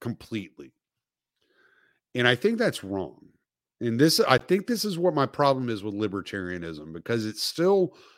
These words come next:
there's still this kind of, like, liberal f-, seed within libertarianism, 'cause that's where it feeds off of.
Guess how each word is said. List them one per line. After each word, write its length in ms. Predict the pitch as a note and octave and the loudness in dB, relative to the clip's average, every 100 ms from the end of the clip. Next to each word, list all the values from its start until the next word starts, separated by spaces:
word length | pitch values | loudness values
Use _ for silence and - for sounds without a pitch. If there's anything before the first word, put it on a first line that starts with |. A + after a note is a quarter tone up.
| _ | _
there's 200 | B2 A#2 | 2 2
still 300 | - - G3+ | 0 2 4
this 200 | F#3+ E3+ | 4 0
kind 280 | - E3 D#3 | 0 2 2
of, 80 | C3 | 4
like, 340 | A#2+ G2+ - _ _ _ _ _ _ _ _ _ _ A#2+ | 2 2 -2 _ _ _ _ _ _ _ _ _ _ -8
liberal 840 | G#2+ B2+ C#3+ C#3+ D3+ C#3 B2+ B2 _ _ _ _ - | 0 6 6 8 8 8 4 0 _ _ _ _ -20
f-, 260 | - - _ - | -20 -20 _ -2
seed 680 | - - F#3+ C#3+ A2 F#2 F2+ | 2 4 4 4 2 -2 0
within 340 | A#2 A#2 A2+ G2+ | 0 2 2 0
libertarianism, 840 | F#2 F#2 - E3+ A2+ F2+ F2 A2+ | -2 0 2 4 2 -2 -4 -4
'cause 140 | A#2 G#2 | -2 0
that's 200 | G2+ - | -2 -2
where 140 | G2 | -4
it 80 | E2 - _ | -4 -10 _
feeds 420 | - - C3 A2 | -8 -2 -2 0
off 260 | G#2+ G#2 - | -2 -2 -4
of. 220 | C#2+ C2 | -12 -12